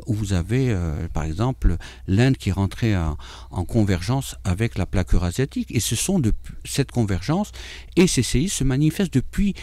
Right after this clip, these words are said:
des milliers, des, des, des, des, des millions d'années. Donc ce n'est pas récent.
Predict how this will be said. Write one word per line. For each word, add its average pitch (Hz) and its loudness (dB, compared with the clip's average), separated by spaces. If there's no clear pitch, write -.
des 101 2
milliers, 156 0
des, 104 0
des, 101 2
des, 98 0
des, 95 0
des 95 4
millions 165 0
d'années. 85 0
Donc - 2
ce - 2
n'est 156 2
pas 95 0
récent. 90 -6